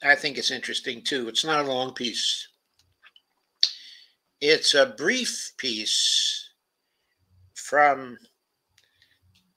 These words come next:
the Peterson Foundation. The Peterson Foundation notes,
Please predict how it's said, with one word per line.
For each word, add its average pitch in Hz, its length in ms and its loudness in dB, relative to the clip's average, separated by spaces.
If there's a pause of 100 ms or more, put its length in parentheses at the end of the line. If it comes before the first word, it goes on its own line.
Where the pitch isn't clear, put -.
the 151 140 2
Peterson 185 800 4
Foundation. 113 920 -4 (3500)
The 131 100 -10
Peterson 226 680 2
Foundation 127 880 0
notes, 175 1000 2